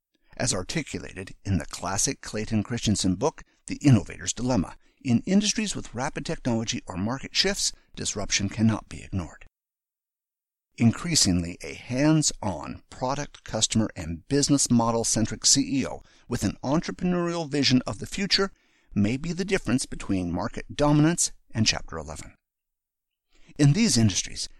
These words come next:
disruption will create opportunities that force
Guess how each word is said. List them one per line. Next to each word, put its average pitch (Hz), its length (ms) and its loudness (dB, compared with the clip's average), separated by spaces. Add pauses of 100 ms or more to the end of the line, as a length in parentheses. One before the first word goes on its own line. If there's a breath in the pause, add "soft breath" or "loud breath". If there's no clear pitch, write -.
(160)
disruption 165 600 2
will 110 80 2
create 139 480 -2
opportunities 107 720 -2
that - 180 -8
force 135 420 0